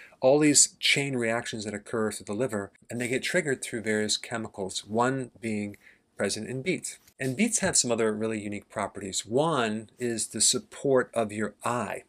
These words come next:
okay? It has lutein and zeaxanthin, okay? Both of those natural chemicals help protect the eye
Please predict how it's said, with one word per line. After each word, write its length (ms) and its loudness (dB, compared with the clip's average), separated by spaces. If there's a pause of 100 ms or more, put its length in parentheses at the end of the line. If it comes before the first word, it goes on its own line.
okay? 400 -8
It 80 -14
has 280 0 (280)
lutein 760 -2 (180)
and 300 -2
zeaxanthin, 1120 -4 (240)
okay? 300 -10 (180)
Both 180 2
of 80 2
those 220 4
natural 320 -4
chemicals 500 -4
help 220 -4
protect 360 -4
the 140 -4
eye 240 -6